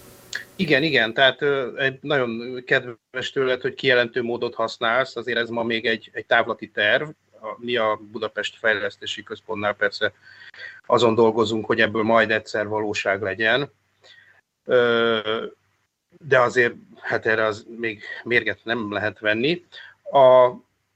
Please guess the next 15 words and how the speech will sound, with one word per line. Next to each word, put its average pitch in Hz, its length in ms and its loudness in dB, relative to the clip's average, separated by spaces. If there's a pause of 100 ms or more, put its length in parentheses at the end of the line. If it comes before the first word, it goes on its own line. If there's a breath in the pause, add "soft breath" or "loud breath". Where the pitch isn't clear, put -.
(300)
az 139 180 -2
viszont 160 240 -4
nagyon 180 340 2
fontos, 143 600 -2
hogy, 139 480 -4
mm, 127 960 -12 (200)
voltak 135 280 2
korábban 113 340 4
is - 240 -10
átalakítási 107 1040 -8
tervek 104 360 -6
ezen 104 200 -10
a 98 80 -8
területen, 110 720 -2 (560 loud breath)
de, 113 520 4